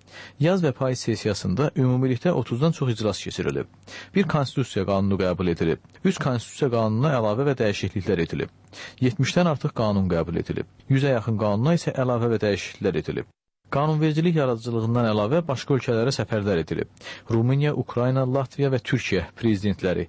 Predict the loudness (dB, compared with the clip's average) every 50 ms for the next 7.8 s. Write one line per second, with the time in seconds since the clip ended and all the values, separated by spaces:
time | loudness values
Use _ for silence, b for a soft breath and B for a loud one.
0 | B B B -2 0 0 2 2 2 2 2 0 0 0 0 0 0 0 -2 -2
1 | -2 -2 0 2 2 2 0 2 0 -2 0 0 -2 -2 0 2 2 2 2 2
2 | 2 2 0 0 2 2 2 2 2 2 0 0 0 -2 -2 0 0 2 2 2
3 | 2 2 2 2 2 2 2 2 0 -2 -2 -2 -2 -2 0 -2 -2 0 0 0
4 | 0 0 0 -2 -4 -4 -2 -4 -4 -4 -8 -16 B B B B B B 0 0
5 | 2 0 -2 -2 0 -4 -2 0 0 0 0 0 0 0 0 0 2 2 2 2
6 | 2 2 2 2 0 0 0 0 0 2 2 2 2 2 2 2 2 2 2 2
7 | 0 -2 -4 -4 -2 0 2 0 0 0 -2 0 0 0 2